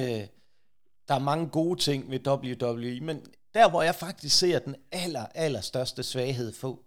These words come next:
hos W W E, det er at skabe noget relevant konkurrence, en relevant trussel mod Roman Reigns'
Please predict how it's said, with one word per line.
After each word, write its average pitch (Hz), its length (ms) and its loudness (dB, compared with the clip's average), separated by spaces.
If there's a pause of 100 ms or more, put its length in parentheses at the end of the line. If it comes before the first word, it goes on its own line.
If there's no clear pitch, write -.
hos 123 120 -8 (100)
W 139 260 2 (280)
W 113 160 -4 (140)
E, - 20 -6 (600)
det 170 160 -4
er 165 140 2 (180)
at 139 40 4
skabe 151 480 2 (220)
noget 139 340 -2
relevant 139 840 -4 (640)
konkurrence, 127 760 0 (140)
en 135 240 -2
relevant 143 680 0 (120)
trussel 147 460 -4
mod 123 300 0 (240)
Roman 123 340 -4 (140)
Reigns' 127 480 -4